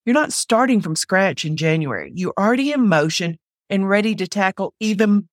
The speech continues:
bigger challenges and aspirations. Now, there's still merit in setting goals in January. I'm here to suggest the incredible advantages that come along with getting a jump start on January and kicking off your aspirations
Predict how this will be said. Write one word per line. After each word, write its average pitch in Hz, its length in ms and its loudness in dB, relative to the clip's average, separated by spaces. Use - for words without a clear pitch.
bigger 226 480 0
challenges 135 800 -6
and 151 140 -2
aspirations. 143 920 -2
Now, 196 220 2
there's 233 240 0
still 370 300 0
merit 208 500 4
in 156 160 -4
setting 151 300 0
goals 131 320 0
in 139 120 -2
January. 117 580 -2
I'm 233 180 4
here 220 300 2
to 165 140 -8
suggest 147 600 -2
the 143 140 -4
incredible 160 760 0
advantages 147 640 -2
that - 160 -8
come 151 200 2
along 151 540 2
with 185 500 2
getting 185 320 2
a 151 60 2
jump 147 340 -2
start 143 320 0
on 143 180 -2
January 113 640 -2
and 165 160 -2
kicking 208 420 0
off 143 280 2
your 151 180 -2
aspirations 139 800 0